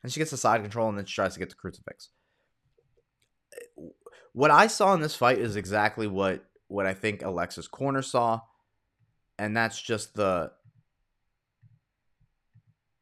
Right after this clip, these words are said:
so right here. So yeah. Ooh. So, uh, what Alexa also did was she was attacking in southpaw.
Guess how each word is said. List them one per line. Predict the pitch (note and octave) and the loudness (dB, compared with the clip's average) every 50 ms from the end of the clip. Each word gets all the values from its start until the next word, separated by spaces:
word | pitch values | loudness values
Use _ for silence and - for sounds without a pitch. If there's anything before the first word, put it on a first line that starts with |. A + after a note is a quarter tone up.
| _ _ _ _ _ _ _ _ _ _ _ _ _ _ _ _ _ _ _ _ _ _ _ _ _ - | _ _ _ _ _ _ _ _ _ _ _ _ _ _ _ _ _ _ _ _ _ _ _ _ _ -18
so | - - G2 D#2+ D#2 | -12 -10 -10 -8 -6
right | F2 F#2 E2+ F2 | -6 -6 -6 -6
here. | D2+ G1+ G1+ - _ _ _ _ _ _ _ _ _ _ - _ _ _ _ _ _ _ _ _ _ _ _ _ - - - _ - _ _ | -10 -12 -14 -20 _ _ _ _ _ _ _ _ _ _ -20 _ _ _ _ _ _ _ _ _ _ _ _ _ -20 -20 -20 _ -20 _ _
So | - - D#3 | 0 4 4
yeah. | D#3 F3 D#3+ G2+ - - - - - _ _ _ _ _ _ _ _ _ _ _ - - - - - _ - | 6 6 4 2 2 -2 -12 -20 -20 _ _ _ _ _ _ _ _ _ _ _ -20 -20 -20 -20 -18 _ -8
Ooh. | - - - _ _ _ _ _ _ _ _ _ _ _ _ _ _ _ _ _ _ - - _ _ _ _ _ _ _ _ - | -8 -8 -8 _ _ _ _ _ _ _ _ _ _ _ _ _ _ _ _ _ _ -20 -20 _ _ _ _ _ _ _ _ -12
So, | - - D#3 C#3+ C3 A2 - - - | -2 4 6 6 6 6 2 -2 -2
uh, | C#3 - | -2 -2
what | - C#3+ D3+ F3 E3 | 0 4 6 6 6
Alexa | D#3 D3+ E3 D#3+ - - | 8 6 4 4 4 4
also | C#3+ E3 F#3 F#3 D3+ | 6 6 6 4 2
did | G#2+ A#2 G#2+ F#2 | 0 -2 -2 -2
was | G2 G2 | -4 -4
she | - C3 | -2 -2
was | B2+ C3+ | 0 0
attacking | D3+ - D3 D#3+ G3 - G3+ E3 | 0 2 2 0 0 0 -2 -6
in | A2+ - | -6 -4
southpaw. | - - G#2+ A#2+ - - - - - | 4 4 4 4 4 0 -8 -14 -14